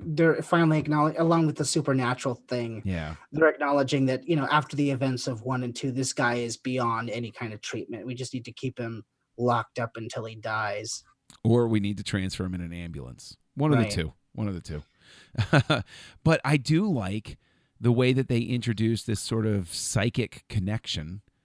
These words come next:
Speaker 2: because I'm a sucker for that as a plot device. I like that. That's the sort of thing that,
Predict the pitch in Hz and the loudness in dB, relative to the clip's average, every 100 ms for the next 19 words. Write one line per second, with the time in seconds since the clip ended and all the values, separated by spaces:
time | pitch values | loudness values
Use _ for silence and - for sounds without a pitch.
0 | _ _ _ _ _ _ - 143 160 185 | _ _ _ _ _ _ -2 2 4 4
1 | 180 - 135 - 90 90 82 - 95 87 | 2 2 0 0 -2 -4 -6 -8 -8 -8
2 | - 80 76 69 65 64 - - _ _ | -4 -6 -6 -12 -12 -12 -16 -18 _ _
3 | _ 113 123 107 98 - 73 64 - _ | _ 0 0 0 -4 -6 -10 -12 -14 _
4 | _ _ _ _ 113 127 139 - 139 120 | _ _ _ _ 2 2 0 2 4 4
5 | - 110 107 101 | 4 0 2 -2